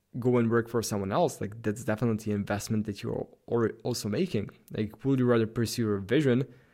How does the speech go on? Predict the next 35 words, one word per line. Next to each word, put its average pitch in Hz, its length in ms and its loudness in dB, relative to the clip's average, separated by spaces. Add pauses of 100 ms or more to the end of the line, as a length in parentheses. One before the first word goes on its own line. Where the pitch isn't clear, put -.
(320)
just 117 200 0
work 123 200 2
on 113 80 2
a 107 40 0
thing 113 220 -2
that 104 260 0
really 117 140 0
inspires 98 560 -2
you 165 160 4
and 107 160 2
you 104 80 0
wanna 104 160 0
be 95 140 -2
doing, 190 320 -2
or 110 400 2
will 123 120 4
you 117 120 2
rather 107 240 2
just 107 240 -4
go 117 100 0
and 104 160 0
work 104 200 -2
f-, - 220 -20
on 104 120 -2
a - 20 -4
vision 107 280 -2
of 101 120 -4
someone 98 300 -8
else? - 320 -8 (760)
And 117 140 2
just 117 180 0
you 139 120 6
start 127 240 6
answering 117 420 2
all, 113 260 2